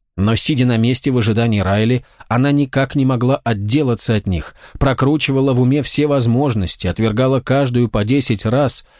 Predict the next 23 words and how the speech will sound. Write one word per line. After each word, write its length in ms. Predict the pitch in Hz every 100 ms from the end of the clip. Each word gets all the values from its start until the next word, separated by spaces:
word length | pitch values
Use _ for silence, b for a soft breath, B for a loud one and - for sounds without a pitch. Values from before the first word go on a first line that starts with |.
| b
и 120 | 139
продолжала 680 | 147 147 143 143 110 120 127
размышлять. 680 | 104 90 85 - 73 73 - _ _ _ _ _ _ _ _ -
Она 240 | 104 113
пыталась 440 | 131 139 139 131
отвлечься, 680 | 131 123 117 131 - - 127 b b
составив 560 | - 131 - 139 135 101
длинный 420 | 113 127 127 127
список 440 | - 127 120 117
фильмов 440 | - 123 113 117 101
для 140 | 117
просмотра. 680 | 131 127 139 107 - 73 - _ _ _
Ни 180 | 107 117
один 260 | 135 139 165
из 160 | 147
них 300 | 127 135 135
не 180 | 127 120
удержал 560 | 127 120 123 104 131 135
её 180 | 123 113
внимания 480 | 107 110 127 120
больше 360 | 104 110 110 104
десяти 480 | 98 101 92 - 92
минут. 400 | 82 76 -